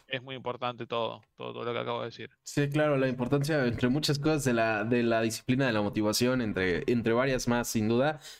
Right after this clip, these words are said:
Speaker 2: Eh, y bueno, antes de pasar a las últimas dos preguntas de cada Tercast Beast, una que no tiene, eh, sí tiene que ver con la parte de, de tu carrera, aunque no va tan directo, eh,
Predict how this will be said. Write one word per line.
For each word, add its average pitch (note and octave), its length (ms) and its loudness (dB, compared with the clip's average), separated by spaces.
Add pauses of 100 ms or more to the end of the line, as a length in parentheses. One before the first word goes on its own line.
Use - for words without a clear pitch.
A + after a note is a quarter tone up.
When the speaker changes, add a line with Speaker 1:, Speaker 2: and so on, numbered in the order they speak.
(220)
Speaker 2:
Eh, C#3 300 2
y E3 140 4
bueno, A#3+ 240 4
antes A#3+ 240 0
de C4 80 2
pasar F#3+ 320 2
a G#3+ 80 4
las E3 180 0
últimas F#3 380 2
dos E3 100 -2
preguntas E3+ 380 0
de D3+ 80 0
cada D#3 260 2
Tercast D#3 480 0
Beast, F#3+ 220 -2 (340)
una G3+ 220 2
que D#3+ 340 0
no G3 160 2
tiene, C4+ 540 -2 (160)
eh, F3 200 -4 (180)
sí - 180 0 (100)
tiene G4 180 2
que A3+ 140 2
ver A#3+ 180 2
con B3+ 140 2
la F#3 160 0
parte G#3+ 300 2
de, D3+ 300 2
de D3 120 2
tu D3 160 -2
carrera, E3 320 2
aunque G3 240 0
no D#3 220 2
va F#3 180 0
tan F3+ 140 0
directo, D#3+ 560 2 (400)
eh, B2 500 0